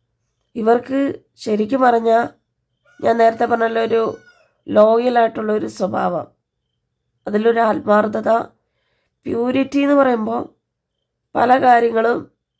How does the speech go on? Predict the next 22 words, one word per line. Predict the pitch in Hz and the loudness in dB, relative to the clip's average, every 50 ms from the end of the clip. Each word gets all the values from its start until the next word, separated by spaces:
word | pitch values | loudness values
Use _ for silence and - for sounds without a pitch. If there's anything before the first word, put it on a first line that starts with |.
| _ _ _ _ _ - | _ _ _ _ _ -8
നേരത്തെ | - 220 220 220 220 247 233 | -4 -2 -2 -2 -2 -2 -2
പറഞ്ഞ | 226 226 220 214 214 220 | 2 2 2 2 0 0
പോലെ | 220 214 214 220 | 0 0 0 0
പല | 220 226 208 214 214 | 0 0 0 0 0
കള്ളത്തരങ്ങളും | 202 208 202 202 208 208 208 214 214 214 220 220 226 | 0 0 0 0 -2 -2 -2 -4 -4 -2 -2 -2 -2
ഉണ്ടായിരുന്നത് | 214 - 208 202 202 202 202 208 202 208 208 - - - _ _ _ _ _ _ _ _ _ _ _ _ _ _ | -2 0 0 0 0 0 0 -2 -2 -2 -4 -4 -6 -8 _ _ _ _ _ _ _ _ _ _ _ _ _ _
അതെല്ലാം | - - 277 233 262 262 247 226 | -4 0 0 2 4 4 4 4
ആറ്റിലൊഴുക്കി | 214 220 220 220 - 240 240 240 226 - - 226 | 4 2 0 -2 -4 -4 -2 -2 -2 -4 -6 -8
കളഞ്ഞിട്ട് | 220 - 220 208 202 202 214 220 208 220 208 | -2 0 0 0 0 0 -2 -4 -4 -4 -4
നിൽക്കുന്ന | - 208 208 - 202 208 214 | -4 -4 -4 -4 -4 -2 0
ഒരവസ്ഥ | 208 208 202 202 196 196 - - 202 | 0 0 0 0 -2 -4 -6 -6 -6
പോലെയാണ് | 190 196 202 202 202 196 226 233 226 - - - 370 - _ _ _ _ _ _ _ _ _ - | -4 -4 -2 -2 -2 -2 -2 -2 -2 -4 -4 -6 -8 -12 _ _ _ _ _ _ _ _ _ -12
ഈ | - 208 | -10 -8
പേഴ്സണിൽ | 208 208 220 208 190 190 190 190 214 196 196 196 196 190 | -4 0 2 2 2 2 0 -2 -4 -2 -2 -2 -2 -2
നിന്ന് | 208 202 202 214 | -2 -4 -4 -4
കാണുന്നത്. | 208 214 214 214 196 180 202 214 170 - - - _ _ _ _ _ _ _ _ _ _ _ _ _ _ _ _ _ _ _ _ _ _ _ _ _ _ _ _ _ _ _ | -4 -2 -2 -2 -2 -2 -4 -4 -6 -8 -10 -10 _ _ _ _ _ _ _ _ _ _ _ _ _ _ _ _ _ _ _ _ _ _ _ _ _ _ _ _ _ _ _
അതായത് | - - 220 226 233 240 247 254 262 | 0 2 4 4 4 2 2 0 0
നിങ്ങൾ | 247 233 220 233 247 269 302 | 0 0 0 2 2 0 0
സ്ട്രോങ് | 294 - - 269 240 226 226 233 | -2 -2 -2 0 2 2 2 2
ആയപ്പം | 233 226 233 226 220 220 214 226 - 320 - _ _ _ _ _ _ _ _ _ _ | 2 2 2 0 -2 -4 -4 -4 -4 -6 -12 _ _ _ _ _ _ _ _ _ _
ഈ | - 202 214 208 | -10 -10 -8 -4
പേഴ്സൺ | 220 233 214 208 214 220 220 - - 247 254 269 | -2 0 0 0 0 -2 -4 -4 -2 -2 -2 -2